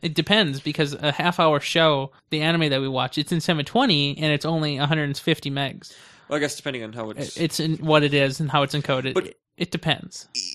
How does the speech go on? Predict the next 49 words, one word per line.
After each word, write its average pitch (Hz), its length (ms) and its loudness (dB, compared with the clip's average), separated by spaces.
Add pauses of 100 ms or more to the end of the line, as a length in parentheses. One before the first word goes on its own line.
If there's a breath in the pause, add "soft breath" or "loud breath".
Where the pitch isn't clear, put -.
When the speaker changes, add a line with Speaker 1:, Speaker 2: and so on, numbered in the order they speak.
(100)
Speaker 2:
either 196 160 -2
way, 175 300 0
no 156 100 -4
matter 165 180 2
how 170 140 -2
you 160 140 0
look 175 160 0
at 131 160 2
it, 120 160 0
going 160 260 0
from 151 140 -12
four 156 320 -2
eighty 143 500 -2 (240)
to - 120 -16
ten 135 340 -6 (520)
eighty 120 420 -6 (180)
is 131 500 -4
more 156 400 4
than 143 160 -4
just 131 180 -6
double 123 440 0
the - 120 -18
Speaker 1:
Oh, 180 120 8
it's, 147 100 6
Speaker 2:
size. 120 160 2
Speaker 1:
it's 156 220 2
absurd, 135 440 -8
yeah. 131 240 -10
Speaker 2:
Um, 123 420 -2 (140)
and 156 200 -6
so 165 200 4
it 156 100 2
shouldn't 185 320 -2
just - 200 -8
be 156 380 -6 (100)
two - 160 -6
dollars. 139 300 -2
It 139 100 -2
should 151 160 -4
be, 156 200 0
like, 139 180 0
a 135 60 0
whole 139 640 2 (260)
four 156 220 0
dollars 95 580 -2
a - 60 -10
month 113 260 -10
instead 117 320 -4
of 110 300 -6